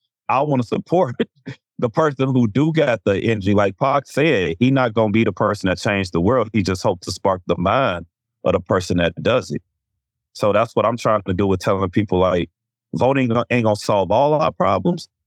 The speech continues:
but at the same time, it do help us get closer to freedom. And I know from my ancestors who went through the Underground Railroad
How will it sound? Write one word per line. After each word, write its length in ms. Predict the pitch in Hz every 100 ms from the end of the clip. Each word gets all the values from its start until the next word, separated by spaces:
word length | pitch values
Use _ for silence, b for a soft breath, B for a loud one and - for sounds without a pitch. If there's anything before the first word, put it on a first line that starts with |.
| _ _
but 100 | 107
at 120 | 110
the 60 | 98
same 300 | 113 110 107
time, 280 | - 113 101
it 120 | 90
do 160 | 117 110
help 200 | 110 95
us 120 | 92
get 200 | - 90
closer 320 | - 101 -
to 80 | 82
freedom. 400 | - 120 113 87
And 300 | - 98 90 - _ _ -
I 100 | 120
know 120 | 120
from 200 | - 107
my 220 | 101 113
ancestors 580 | 113 110 113 104 - 95
who 120 | 113
went 300 | 98 107 104 -
through 100 | 101
the 120 | -
Underground 520 | 107 95 98 98 92
Railroad 640 | 117 117 101 92 87 85